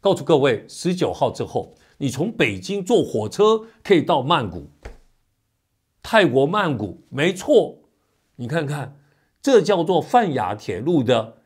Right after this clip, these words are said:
最难啊！泛亚铁路啊，当年英国人啊，占中南半岛，就讲做，做这种泛亚铁路，讲了 N 年呐。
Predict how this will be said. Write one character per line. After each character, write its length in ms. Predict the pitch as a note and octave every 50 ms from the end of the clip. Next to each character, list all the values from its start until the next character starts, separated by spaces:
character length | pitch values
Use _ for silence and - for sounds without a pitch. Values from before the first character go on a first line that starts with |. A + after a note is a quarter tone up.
| _ _ _ _ _ _
最 220 | - D4+ C#4 F3+ C#3+
难 280 | B2 G2 E2 G#2 B2+
啊！ 80 | A#2 F#2+
泛 220 | - - A3 F3
亚 100 | D3+ D3+
铁 160 | C#3+ - G#2
路 160 | A2 C#3+ D#3+ D3
啊， 160 | A#2 G2 F2+
当 180 | - E3+ E3 D#3+
年 200 | D3 B2+ C3+ D#3
英 160 | E3+ F3 E3+
国 180 | D3 A#2+ A2+ G2+
人 180 | D#2+ E2 F#2+ G2+
啊， 140 | G2+ F#2+ F2+
占 200 | - D3+ C3+ A#2
中 140 | - C#3+ C3+
南 160 | A#2 G#2 G#2+
半 220 | B2 B2+ G#2+ F2+ E2+
岛， 180 | E2 - - _ _ _ _ _ _
就 160 | - A3 F#3+
讲 240 | D#3 - C3 G2+ G2
做， 200 | - D#3+ C#3+ C3+ A#2+
做 180 | D#3+ D3 B2+
这 160 | G#2+ C3 B2
种 120 | A2 F2+ E2+
泛 240 | - - D3 A2+ F#2+
亚 120 | E2 D2+
铁 200 | D#2 - - -
路， 260 | D2+ F#2 G#2+ - - _ _ _ _ _ _ _ _ _ _ _
讲 200 | - C#3 A2+ A2+
了 80 | C3+ D3 E3+
N 200 | G#3 A3+ C4 C4+
年 280 | A3+ F3 A#2 E2 F2+ A2
呐。 260 | C3 A2+ - -